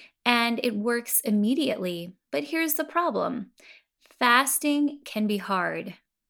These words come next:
Am I right, love? Well, Doctor Kellyanne says, "Over time, I found that while many people can handle total fasts with ease,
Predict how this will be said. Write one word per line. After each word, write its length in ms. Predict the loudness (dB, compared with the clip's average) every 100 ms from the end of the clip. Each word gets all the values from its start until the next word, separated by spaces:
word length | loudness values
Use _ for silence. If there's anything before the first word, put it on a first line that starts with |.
| -10
Am 140 | -6
I 100 | -6
right, 300 | -2 0 0
love? 340 | 0 0 0 -2 -10 _ _ _ _ _ _ _ -20 -20 -20 -18 -4
Well, 540 | 2 4 2 0 -6 -6
Doctor 440 | 0 2 2 -2
Kellyanne 520 | -2 -2 0 0 0 0
says, 460 | 0 0 -4 -6 -6 -18 -20 _ -2
"Over 320 | 0 0 -2
time, 500 | -4 -6 -4 -2 -4 -4
I 160 | -4
found 400 | -4 -4 -2 -2
that 120 | -4
while 200 | -6 -6
many 360 | -4 -2 0 -2
people 420 | -2 -6 -4 -4
can 180 | -4 -8
handle 420 | -6 -6 -4 -6
total 400 | -8 -8 -6 -6
fasts 460 | -4 -2 -2 -2 -6
with 140 | -8 -6
ease, 460 | -4 -2 -2 -4